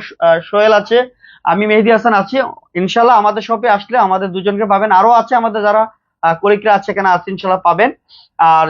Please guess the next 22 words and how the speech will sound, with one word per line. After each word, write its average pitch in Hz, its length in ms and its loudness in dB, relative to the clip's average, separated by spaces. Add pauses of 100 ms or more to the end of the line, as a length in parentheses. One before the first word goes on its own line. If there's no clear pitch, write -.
যে 220 160 0
কোনো 262 180 -4
প্রোডাক্টের 226 380 -2
বিষয় 220 280 -4
অবশ্যই 214 400 -2
আমাদের 208 300 0
স্ক্রিনে 214 220 -4
দেওয়া 214 120 2
নাম্বার 196 220 0
সরাসরি 196 320 -6
যোগাযোগ 190 300 0
করতে 208 200 -2
পারবেন, 214 300 2 (340)
WhatsApp-এ 190 360 0
টেক্সট 190 280 -4
দেন 208 140 -2
বা 202 140 2
আমাদের, 185 500 0
আহ, 160 180 0
কমেন্ট 190 300 -4
বক্সে 202 200 -8
জানালে 220 360 0